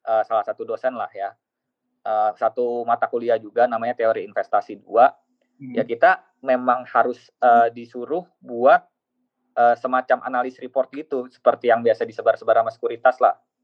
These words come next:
Speaker 2: Hmm.
Speaker 1: Ya, jadi mungkin kalau misalnya kita mulai dari teorinya, teorinya sebenarnya dari, eh,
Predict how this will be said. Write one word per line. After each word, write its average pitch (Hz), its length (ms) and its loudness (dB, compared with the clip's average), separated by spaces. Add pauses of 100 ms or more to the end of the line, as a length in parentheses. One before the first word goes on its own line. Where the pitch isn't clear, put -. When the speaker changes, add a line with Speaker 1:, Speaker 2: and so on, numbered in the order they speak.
(260)
Speaker 2:
Hmm. 151 560 -4
Speaker 1:
Ya, 98 80 -6
jadi 123 160 -6
mungkin 127 320 -2
kalau 113 160 4
misalnya 113 240 0
kita 113 160 0
mulai 110 320 0
dari 113 240 0
teorinya, 139 480 -2
teorinya 117 320 0
sebenarnya 131 400 -2
dari, 117 320 2 (640)
eh, 113 360 4